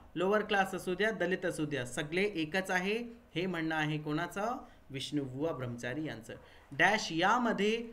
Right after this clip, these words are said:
विष्णू बुवा ब्रह्मचारींनी आदर्श राज्याची कल्पना मांडली. कशामध्ये आदर्श राज्याची कल्पना मांडली होती विष्णू बुवा ब्रह्मचारींनी? याचं जर उत्तर माहीत असेल तर obviously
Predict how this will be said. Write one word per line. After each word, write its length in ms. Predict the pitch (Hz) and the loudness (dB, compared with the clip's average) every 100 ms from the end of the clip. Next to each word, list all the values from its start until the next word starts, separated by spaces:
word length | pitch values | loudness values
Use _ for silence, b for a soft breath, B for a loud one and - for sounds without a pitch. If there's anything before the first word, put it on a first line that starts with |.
| - | -6
विष्णू 360 | 151 165 214 226 | -4 -2 -2 0
बुवा 280 | 175 185 | 2 0
ब्रह्मचारींनी 720 | 180 165 185 190 185 170 170 180 - | 0 0 -2 0 0 0 -2 -4 0
आदर्श 420 | 156 180 208 - | 0 2 -2 0
राज्याची 460 | 175 156 170 170 | 0 0 -2 -2
कल्पना 420 | 185 165 151 160 175 | -2 -2 -2 -2 0
मांडली. 420 | 147 131 127 120 - | -2 -4 -4 -6 -6
कशामध्ये 440 | 151 156 208 208 220 | -4 -2 0 2 2
आदर्श 400 | 196 196 202 214 | 2 0 -2 -2
राज्याची 400 | 196 190 196 208 | -2 -2 -6 -4
कल्पना 380 | 196 185 190 | -4 -2 -2
मांडली 320 | 190 185 190 196 | -2 -2 0 0
होती 200 | 190 202 | 0 -4
विष्णू 320 | 180 - 190 | -6 -6 -4
बुवा 160 | 185 | -2
ब्रह्मचारींनी? 720 | 180 175 170 180 180 202 226 277 B B B B B B - | -4 -4 -4 -4 -2 0 -2 -4 B B B B B B -16
याचं 960 | 147 175 202 240 240 - - - - 185 | 0 6 8 8 4 -6 -16 -16 -2 0
जर 160 | 180 196 | 2 2
उत्तर 340 | 180 - 185 | 2 2 2
माहीत 300 | 156 185 196 | 2 0 2
असेल 360 | 202 214 208 202 | 2 2 2 2
तर 120 | 180 | 2
obviously 420 | 156 170 170 196 | 2 2 0 0